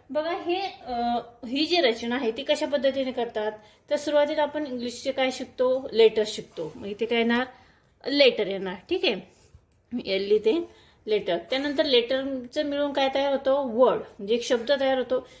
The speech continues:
या शब्दांचं मिळून काय तयार होतं? एक sentence तयार होतो. आणि या सेंटेन्सचं काय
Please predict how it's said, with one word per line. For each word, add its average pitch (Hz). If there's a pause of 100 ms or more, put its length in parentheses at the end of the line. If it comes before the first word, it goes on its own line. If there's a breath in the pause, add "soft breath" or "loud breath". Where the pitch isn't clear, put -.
(140)
या 302
शब्दांचं 302
मिळून 269
काय 233
तयार 247
होतं? 247
एक 254
sentence 254
तयार 185
होतो. - (600 soft breath)
आणि 233 (280 loud breath)
या 269
सेंटेन्सचं 311
काय 294